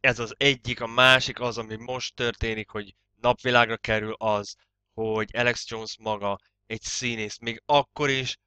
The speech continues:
ha csak, ha csak, ö, egyelőre egy pletyka, azonban mindenképpen érdemes erre odafigyelni, ami történik, hiszen így fogják az ő hitelességüket lerombolni. Persze eddig sem volt semmi azok,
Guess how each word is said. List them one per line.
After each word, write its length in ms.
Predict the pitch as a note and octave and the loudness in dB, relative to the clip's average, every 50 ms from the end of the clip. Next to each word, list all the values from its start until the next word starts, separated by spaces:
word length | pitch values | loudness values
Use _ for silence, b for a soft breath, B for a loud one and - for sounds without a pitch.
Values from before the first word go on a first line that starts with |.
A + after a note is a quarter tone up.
| _ _ | _ _
ha 200 | - A#2 A2 A2 | -6 -4 -4 -4
csak, 520 | - - A#2+ A2 A2 G#2+ G#2+ - - - - _ _ _ _ _ _ _ _ _ _ _ _ _ _ _ _ _ _ _ _ _ _ _ - - _ _ - - | -4 -2 0 0 0 0 -2 -4 -8 -18 -20 _ _ _ _ _ _ _ _ _ _ _ _ _ _ _ _ _ _ _ _ _ _ _ -16 -16 _ _ -4 -2
ha 120 | C#3 B2+ | -2 0
csak, 480 | - - C3 A#2+ A2+ A2+ - _ - - | 0 0 0 0 -2 -2 -6 _ -8 -4
ö, 320 | A#2 A2+ A2+ A2 A2 A2 A2 - _ _ _ _ _ _ | -4 -2 -2 -2 -4 -6 -8 -10 _ _ _ _ _ _
egyelőre 440 | - C#3+ B2+ C3 B2+ A#2+ A#2 A#2 A#2 | 0 2 2 2 2 0 0 2 2
egy 140 | A#2 A2+ - | 2 0 0
pletyka, 640 | _ D3+ C#3+ C#3 C3+ B2+ - - - A#2+ A2+ A2+ - | _ 2 4 4 4 2 0 -4 -2 -2 -2 -2 -2
azonban 720 | A#2+ A#2 G#2 A#2+ A2+ G#2+ F#2+ A2+ G#2+ G#2 G#2 G#2 G#2+ _ _ _ _ _ - | -4 -8 -6 -8 -10 -4 -2 0 0 0 0 -2 -6 _ _ _ _ _ -10
mindenképpen 1120 | C#3 C3+ C3 B2+ B2 A#2 A2 - - - B2 A2+ G#2+ _ _ - A2+ G#2 G#2 G#2 G2+ - _ _ _ _ _ _ _ _ _ | -10 -6 -2 0 0 0 0 -2 -4 -4 -2 -2 -4 _ _ -2 0 0 0 -2 -6 -12 _ _ _ _ _ _ _ _ _
érdemes 600 | B2 B2 A#2+ A#2 A2+ A#2 A2+ A2+ - - - - _ | 0 2 2 2 2 -2 -4 -4 -4 -4 -4 -6 _
erre 260 | - A2+ A2+ A2 A2 | -4 -2 0 0 0
odafigyelni, 480 | A2 G#2+ A2 G#2+ - A2 G#2 G#2 G#2 G#2 | -2 -4 -6 -8 -8 -6 -4 -4 -4 -4
ami 140 | G#2 G#2+ - | -6 -8 -10
történik, 540 | _ - B2+ A#2+ A2+ - A#2 A2 G#2+ G2 | _ -4 -2 -2 -2 -2 -4 -6 -6 -6
hiszen 340 | - G#2 G#2 - A2+ G#2+ - _ | -10 -12 -12 -12 -12 -12 -12 _
így 320 | - C3 C3 B2+ B2 - | -10 -8 -6 -6 -6 -8
fogják 640 | - - - B2 A2+ G#2 A2 A#2 A2+ A2 G#2+ G2 - | -10 -12 -10 -10 -8 -4 0 2 4 4 2 0 -4
az 160 | G#2+ G2 G#2 | -10 -10 -10
ő 240 | A2 A2 G#2+ A2 - _ _ | -10 -10 -10 -10 -14 _ _
hitelességüket 920 | - - - C#3 - - B2+ A#2+ A#2+ A#2 - - B2 A2+ G2+ A2 G#2 - | -18 -12 -10 -4 2 4 4 6 4 4 0 -2 -6 -6 -4 -6 -6 -4
lerombolni. 680 | A2+ A2+ A#2 A2+ A2 A2 G#2+ G#2 G#2+ G#2+ G#2 G2+ G2+ - _ b b _ _ _ _ _ _ _ _ | 0 0 2 2 0 -2 -6 -6 -4 -2 -2 -2 -4 -6 _ b b _ _ _ _ _ _ _ _
Persze 320 | - C#3 B2+ - - - | 6 6 6 4 2 0
eddig 300 | - C#3+ C#3 B2 B2+ A2+ | 0 0 0 0 -2 -4
sem 200 | - - B2+ A#2 | -2 -2 -2 -2
volt 240 | A2+ A2+ A2+ A2 G#2 | -2 -4 -6 -4 -4
semmi 540 | - - - D3+ C#3+ C3 A#2 A2 G#2+ G#2+ G#2+ | -4 -2 2 2 2 2 2 -2 -8 -10 -10
azok, 400 | - A2+ A#2+ G#2+ A2 G#2+ - - | -6 -6 -6 -6 -8 -10 -12 -14